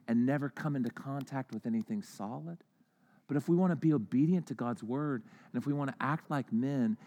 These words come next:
it means you cannot disappear. You actually have to say, "This is who I am.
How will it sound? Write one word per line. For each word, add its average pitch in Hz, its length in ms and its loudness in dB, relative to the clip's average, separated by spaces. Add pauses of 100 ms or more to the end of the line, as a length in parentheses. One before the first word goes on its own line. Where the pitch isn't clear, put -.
(160)
it 123 80 -4
means 156 280 0
you 151 120 2
cannot 160 600 -4
disappear. 147 840 -8 (1040)
You 165 100 8
actually 190 280 2
have 165 220 2
to 156 80 -2
say, 147 340 2 (400)
"This 165 240 2
is 220 120 2
who 233 140 4
I 170 140 4
am. 139 480 0